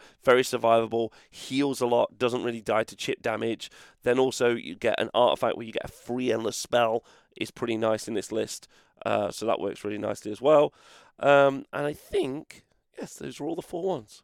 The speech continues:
Congratulations to everyone doing super well. I hope everyone had a nice time. Next event was at the T S N Arena in Nottingham. We only have one five oh, so it's the only one I'm gonna talk about,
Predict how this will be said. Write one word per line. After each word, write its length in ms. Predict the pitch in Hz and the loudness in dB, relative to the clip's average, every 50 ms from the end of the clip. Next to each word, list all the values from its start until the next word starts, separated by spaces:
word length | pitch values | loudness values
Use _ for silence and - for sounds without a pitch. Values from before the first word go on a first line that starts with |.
| _ _ | _ _
Congratulations 720 | - - 143 135 139 104 - - 131 135 - - 127 123 | -10 -6 -2 0 0 0 -2 -4 -6 -6 -6 -8 -10 -12
to 120 | - - - | -6 -6 -6
everyone 260 | 120 120 127 127 120 | -4 -4 -6 -6 -4
doing 180 | 123 123 120 | -4 -6 -6
super 380 | 117 - - - 170 160 - 156 | -6 -6 -2 -2 -2 0 0 2
well. 340 | 151 143 147 190 240 226 - - - - _ | 4 6 8 8 6 4 0 -8 -18 -20 _
I 60 | - | -4
hope 100 | 143 143 | -2 -2
everyone 220 | 143 135 139 135 135 | 0 0 2 4 4
had 100 | 135 131 | 4 2
a 60 | 131 | 2
nice 440 | 127 123 123 123 123 131 131 - - | 2 4 4 4 6 4 2 2 -2
time. 440 | - - 135 113 98 87 87 82 - _ _ _ _ _ _ _ _ _ | -2 0 0 0 0 -2 -6 -10 -14 _ _ _ _ _ _ _ _ _
Next 320 | - 135 170 175 - - | 0 2 2 2 2 2
event 300 | 147 131 131 135 147 - - _ | 6 6 6 6 6 0 -6 _
was 140 | 131 123 123 | -6 -4 -4
at 80 | - | -4
the 80 | 95 113 | -6 -6
T 240 | - - - 127 127 | -6 -4 0 0 0
S 160 | 139 - 151 | 0 0 -2
N 80 | 151 | -2
Arena 300 | 156 143 135 135 135 131 | 0 2 2 2 4 2
in 100 | 131 127 | 2 4
Nottingham. 400 | 127 123 110 87 107 107 101 - _ _ _ _ _ _ _ _ - | 4 4 4 4 2 -2 -4 -6 _ _ _ _ _ _ _ _ 2
We 80 | 131 | 2
only 120 | 165 180 196 | 4 6 6
have 120 | 180 156 | 4 6
one 220 | 135 165 190 202 - | 6 4 4 4 6
five 260 | - 139 117 110 101 | 6 6 6 8 8
oh, 160 | 113 131 170 | 6 4 4
so 40 | - | 0
it's 200 | - - - - | -6 -12 -6 -4
the 60 | 120 | -2
only 120 | 113 113 | -2 0
one 100 | 110 110 | 0 -2
I'm 60 | 107 107 | -2 -2
gonna 100 | 104 101 | -4 -4
talk 240 | - 139 135 - | -2 -2 -2 -2
about, 300 | 110 110 113 110 113 - | 0 4 4 4 4 2